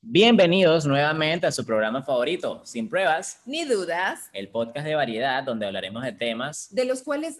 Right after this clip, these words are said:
Speaker 2: no tenemos la menor idea.
Speaker 1: pero intentaremos hacerlo divertido el tiempo que dure.
Speaker 2: Pues sí, mi nombre es Saraí, me dicen Sara,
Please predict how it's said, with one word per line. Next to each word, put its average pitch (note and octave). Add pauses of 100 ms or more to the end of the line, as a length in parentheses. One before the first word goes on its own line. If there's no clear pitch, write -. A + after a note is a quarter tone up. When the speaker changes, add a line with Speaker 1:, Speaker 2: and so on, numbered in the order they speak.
Speaker 2:
no D#4+
tenemos C4
la C#4+
menor F#3
idea. D#3 (160)
Speaker 1:
pero G3+ (100)
intentaremos A#2+
hacerlo C#3
divertido C#3+
el G2
tiempo F#2
que D3+
dure. - (480)
Speaker 2:
Pues E3
sí, -
mi G#3+
nombre F#3
es F#3+
Saraí, A3+
me F#3+
dicen D3+
Sara, G#3